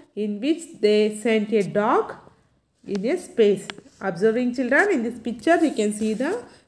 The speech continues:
dog. Sent a dog in, dog into space. At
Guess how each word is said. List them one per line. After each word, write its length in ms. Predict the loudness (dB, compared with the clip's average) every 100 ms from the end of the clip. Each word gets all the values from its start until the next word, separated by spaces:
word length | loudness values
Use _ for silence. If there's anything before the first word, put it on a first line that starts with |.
| _
dog. 280 | -4 -4 -4 -8 -12 -18 -20 -20 -6
Sent 320 | -4 -2 0
a 180 | 0 2
dog 300 | 2 2 0
in, 400 | -6 -6 -12 -2
dog 240 | 2 2 2
into 420 | 0 2 2 0
space. 680 | -12 -16 0 0 0 -8 -18 _ _ _ _ _ _ _ _ _ _ _ _ _ _ _ _ _ _ _ _ _
At 260 | -14 -14